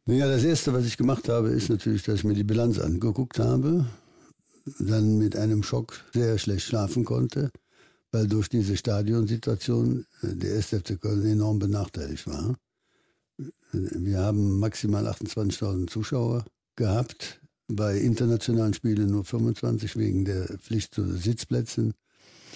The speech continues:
Und, äh, da war das erste Ziel, äh, den Club wieder ins finanzielle Gleichgewicht zu bringen. Und das ist mir gelungen,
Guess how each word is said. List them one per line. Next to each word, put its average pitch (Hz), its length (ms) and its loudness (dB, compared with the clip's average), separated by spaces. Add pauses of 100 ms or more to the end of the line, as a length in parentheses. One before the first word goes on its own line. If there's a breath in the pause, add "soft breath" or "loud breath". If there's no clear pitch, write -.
(600 loud breath)
Und, 123 440 0
äh, 123 240 0
da 127 180 2
war 143 160 2
das 131 220 2
erste 139 380 0
Ziel, 120 960 2
äh, - 220 -14
den 117 520 0
Club 143 320 -2 (120)
wieder 123 220 2
ins 113 180 0
finanzielle 127 520 2
Gleichgewicht 123 600 0
zu 131 100 0
bringen. 127 460 2
Und 113 200 -2
das 104 140 -2
ist 127 240 -2
mir 117 220 2
gelungen, 123 600 4